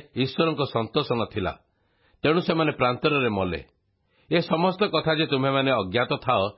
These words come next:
ଏହା ମୋର ଇଚ୍ଛା ନୁହେଁ। ସେମାନେ ଯେ ପ୍ରକାରେ ମନ୍ଦ ବିଷୟରେ ଅଭିଳାଷୀ ହୋଇଥିଲେ, ଆମ୍ଭେମାନେ ଯେପରି ସେ ପ୍ରକାରେ ଅଭିଳାଷୀ ନ ହେଉ, ଏଥି ନିମନ୍ତେ ଏହି ସମସ୍ତ ବିଷୟ ଆମ୍ଭମାନଙ୍କ ପକ୍ଷରେ ଦୃଷ୍ଟାନ୍ତ ସ୍ୱରୂପ ହୋଇଅଛି। ଯେପରି ସେମାନଙ୍କ ମଧ୍ୟରେ କେତେକ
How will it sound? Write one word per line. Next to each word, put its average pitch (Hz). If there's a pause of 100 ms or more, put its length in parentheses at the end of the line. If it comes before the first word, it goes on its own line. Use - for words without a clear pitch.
(300)
ଏହା 131
ମୋର 123
ଇଚ୍ଛା 101
ନୁହେଁ। 87 (680)
ସେମାନେ 175
ଯେ 160
ପ୍ରକାରେ 180
ମନ୍ଦ 143
ବିଷୟରେ 156 (180)
ଅଭିଳାଷୀ 139
ହୋଇଥିଲେ, 123 (520)
ଆମ୍ଭେମାନେ 196
ଯେପରି 160
ସେ 165
ପ୍ରକାରେ 165
ଅଭିଳାଷୀ 151
ନ 123 (120)
ହେଉ, 143 (280)
ଏଥି 135
ନିମନ୍ତେ 160
ଏହି 139
ସମସ୍ତ 143
ବିଷୟ 135 (240)
ଆମ୍ଭମାନଙ୍କ 147 (120)
ପକ୍ଷରେ 127
ଦୃଷ୍ଟାନ୍ତ 113
ସ୍ୱରୂପ 113 (100)
ହୋଇଅଛି। 104 (1200)
ଯେପରି 180
ସେମାନଙ୍କ 190
ମଧ୍ୟରେ 165
କେତେକ 151